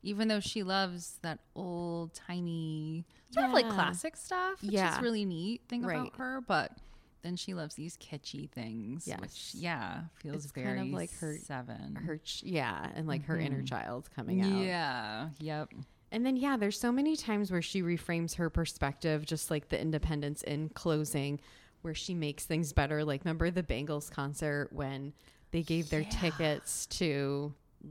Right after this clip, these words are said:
Speaker 2: Rory and her children
Speaker 1: Yeah.
Speaker 2: friends? And she's like, "Yeah, we can just scalp
Speaker 1: I had a
Speaker 2: some,
Speaker 1: hard time with that
Speaker 2: some bad
Speaker 1: one.
Speaker 2: seats." And they go
Speaker 1: Yeah.
Speaker 2: up to the nosebleed section, and Lorelai starts cracking up.
Speaker 1: Yeah.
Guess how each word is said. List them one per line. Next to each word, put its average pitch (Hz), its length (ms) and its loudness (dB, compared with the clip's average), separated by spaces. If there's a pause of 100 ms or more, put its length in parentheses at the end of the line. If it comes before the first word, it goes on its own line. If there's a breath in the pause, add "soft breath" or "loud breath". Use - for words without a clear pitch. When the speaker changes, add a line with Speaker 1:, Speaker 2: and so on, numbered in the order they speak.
Speaker 2:
Rory 143 400 4
and 143 100 2
her 147 80 2
children 226 360 6
Speaker 1:
Yeah. 170 120 4
Speaker 2:
friends? 151 420 2 (460 loud breath)
And 170 100 -2
she's - 140 -4
like, 294 180 0
"Yeah, 539 60 2 (100)
we 392 80 4
can 330 140 2
just - 220 0
scalp 156 380 2 (200)
Speaker 1:
I 165 80 2
had 147 100 2
a 135 80 -2
Speaker 2:
some, 151 100 -2
Speaker 1:
hard 226 220 2
time 160 260 -4
with 151 100 -8
that - 100 -6
Speaker 2:
some 247 120 0
bad 214 120 8
Speaker 1:
one. 202 40 0
Speaker 2:
seats." 202 280 0
And 185 140 4
they 180 80 8
go 180 220 6
Speaker 1:
Yeah. 180 60 6
Speaker 2:
up 165 160 4
to 220 120 6
the 170 100 4
nosebleed 151 560 2
section, 147 580 0
and 202 240 2
Lorelai 226 480 6
starts 233 340 2
cracking 196 680 4
up. - 340 2
Speaker 1:
Yeah. 214 220 2